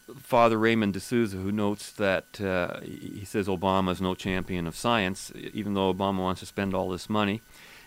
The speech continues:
uh, targeting stem cell research. And he points out that, uh, California did the same thing. They're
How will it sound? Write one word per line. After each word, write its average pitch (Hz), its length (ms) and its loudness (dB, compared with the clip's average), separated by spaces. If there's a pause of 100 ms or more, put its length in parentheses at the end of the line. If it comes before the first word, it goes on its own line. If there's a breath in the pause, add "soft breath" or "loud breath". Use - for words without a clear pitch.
(100)
uh, - 140 -10
targeting 101 540 2
stem 135 560 4
cell 101 320 2
research. 90 600 -6
And 98 160 -8
he 101 140 -4
points 160 400 -4
out 120 280 2
that, 95 260 0 (160)
uh, 92 220 -2 (760 loud breath)
California 113 600 0
did 90 120 -2
the 87 80 -6
same 104 280 -4
thing. 104 340 -2
They're 82 160 -4